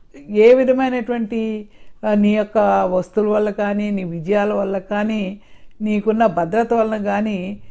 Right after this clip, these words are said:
ఆ, చాలా సమృద్ధిగా ఉంది నా జీవితం అనుకుంటే అది తప్పుటి అపోహ. ఎందుకంటే ఈ విజయాలు, ఈ యొక్క సమృద్ధి అయినటువంటి డబ్బు, ఇవన్నీ ఎలా ఉంటాయంటే,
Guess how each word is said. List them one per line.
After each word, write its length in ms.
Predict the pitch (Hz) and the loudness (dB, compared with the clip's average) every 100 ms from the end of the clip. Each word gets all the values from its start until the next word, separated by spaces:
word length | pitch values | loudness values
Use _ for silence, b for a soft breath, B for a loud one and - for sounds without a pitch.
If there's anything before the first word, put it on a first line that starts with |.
| b - | b -14
ఆ, 280 | 233 214 202 196 | -4 -2 -2 0
చాలా 180 | 214 214 | 0 0
సమృద్ధిగా 680 | 220 196 202 240 214 240 233 | 0 -2 0 0 -2 -2 0
ఉంది 180 | 226 220 | 0 -4
నా 160 | 202 | -4
జీవితం 360 | 180 185 208 208 | -4 -6 -6 -6
అనుకుంటే 800 | 180 185 220 202 208 180 180 B B B | -8 -8 -6 -4 -2 -4 -6 B B B
అది 180 | - 175 | -8 -8
తప్పుటి 760 | 170 170 165 - 226 214 214 - | -6 -6 -6 -4 -4 -4 -8 -10
అపోహ. 520 | 160 156 - 175 - - - | -14 -14 -10 -10 -10 -16 -14
ఎందుకంటే 760 | 180 202 220 208 208 165 165 - b b b - | -10 -6 -6 -4 -4 -4 -6 -12 b b b -6
ఈ 120 | 202 | -4
విజయాలు, 840 | 190 190 185 220 220 226 233 240 - - | -2 -2 2 2 4 2 -2 -4 -10 -14
ఈ 120 | 196 196 | -4 -4
యొక్క 440 | 190 190 185 180 | -4 -4 -2 -2
సమృద్ధి 460 | 180 175 185 185 196 | -4 -8 -6 -4 -2
అయినటువంటి 600 | 196 185 185 185 170 175 | -2 -6 -8 -10 -8 -8
డబ్బు, 600 | 147 160 165 214 226 240 b b b b - | -6 -6 0 2 2 -2 b b b b -8
ఇవన్నీ 320 | 196 220 254 | -2 0 0
ఎలా 300 | 254 208 226 | -2 0 -2
ఉంటాయంటే, 840 | 220 214 208 208 226 208 190 208 | -2 -4 -4 -2 -2 -2 -4 -8